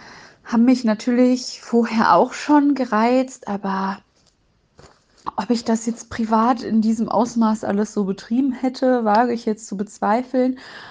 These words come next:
Aber es ist halt schon echt mega cool, in dem Job das auch so extrem ausleben zu können. Alleine auch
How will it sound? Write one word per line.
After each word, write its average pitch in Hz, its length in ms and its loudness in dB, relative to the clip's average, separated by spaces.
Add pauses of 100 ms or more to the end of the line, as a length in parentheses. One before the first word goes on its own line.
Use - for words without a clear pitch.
(220)
Aber 202 380 0
es 202 120 -6
ist 220 220 -8
halt 220 320 0
schon 214 540 0 (240)
echt - 380 -4
mega 233 400 0 (120)
cool, 247 400 0 (640)
in 220 300 4
dem 214 200 2
Job 226 300 0
das 233 160 -4
auch 208 140 -2
so - 120 -8
extrem 220 480 -4
ausleben 190 520 -2
zu - 160 -18
können. 202 380 -6
Alleine 214 520 0
auch 220 240 -2